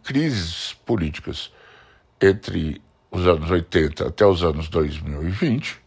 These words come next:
não há, não houve por parte das Forças Armadas as intervenções diretas como o, o, o, nos outros períodos políticos anteriores.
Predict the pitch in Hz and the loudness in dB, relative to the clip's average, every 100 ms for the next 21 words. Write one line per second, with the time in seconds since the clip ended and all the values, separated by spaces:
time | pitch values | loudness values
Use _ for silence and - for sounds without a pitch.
0 | - 175 202 117 - 147 139 160 170 92 | 2 6 8 6 4 0 6 6 8 6
1 | 80 82 - 131 - 80 73 - - 92 | 6 0 -8 -8 2 2 2 -4 2 4
2 | - - 87 - 123 139 117 95 90 90 | 4 2 -2 4 4 6 6 6 4 -2
3 | - - - - - - - - 101 87 | -12 -18 -18 -20 -20 -20 -2 2 2 2
4 | 107 117 110 104 117 107 92 82 82 127 | -2 4 4 6 2 2 0 0 0 0
5 | 135 98 120 - 175 - 196 - 131 151 | 6 8 6 2 -6 0 4 6 6 4
6 | 165 - 131 - 104 69 107 113 104 87 | 2 2 0 2 2 2 0 -2 2 2
7 | 78 - - - 113 76 82 80 - - | 2 0 -10 -2 0 0 -4 -6 -14 -20
8 | - - - - - 101 76 73 82 80 | -20 -20 -20 -20 0 2 2 -2 -2 0
9 | 80 110 127 113 - - | 2 2 4 4 2 -4